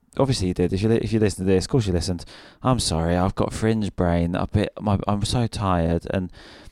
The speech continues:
it just, I feel like I, I feel like I've been at the festival for three years. Like, it's, it's such a weird feeling, and then on Sunday it'll be back to normal, and it, like, it never happened. It's such a, it's odd. Um, so thanks so much for listening.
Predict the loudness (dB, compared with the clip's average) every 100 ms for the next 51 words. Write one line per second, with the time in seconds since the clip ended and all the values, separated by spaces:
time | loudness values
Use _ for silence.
0 | _ _ -20 -12 -4 -4 -4 -8 -18 _
1 | -8 -2 0 -2 -4 -6 -6 -6 -4 -2
2 | 0 2 0 0 -2 -2 -2 0 0 0
3 | -6 -4 0 2 4 4 2 -4 -12 -20
4 | -20 -20 -20 -6 -2 -2 -4 -6 -4 -2
5 | 0 2 2 4 6 6 6 4 2 4
6 | 6 4 2 0 0 2 2 0 2 2
7 | 2 2 2 2 0 0 0 2 2 2
8 | 2 2 0 0 0 0 0 0 0 -4
9 | -6 -6 -4 -2 -2 -4 -4 0 0 0
10 | -10 -20 -20 -20 -20 0 4 6 4 2
11 | -6 _ -20 -20 _ -4 0 2 4 4
12 | 2 0 0 0 0 -2 0 0 0 0